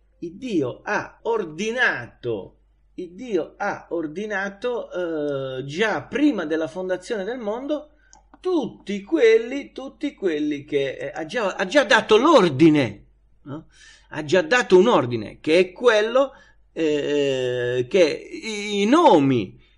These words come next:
i nomi che sono scritti nel libro della vita siano salvati. Quest'ordine è già uscito, cioè lo ha scritto. Ha scritto nel libro della vita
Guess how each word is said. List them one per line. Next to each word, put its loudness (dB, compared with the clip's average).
i -4
nomi 2
che 2
sono -2
scritti -2
nel 0
libro 0
della 0
vita 0
siano -2
salvati. -6
Quest'ordine 0
è 0
già 0
uscito, -2
cioè 0
lo 4
ha -2
scritto. -4
Ha -6
scritto -4
nel -2
libro -2
della 2
vita 0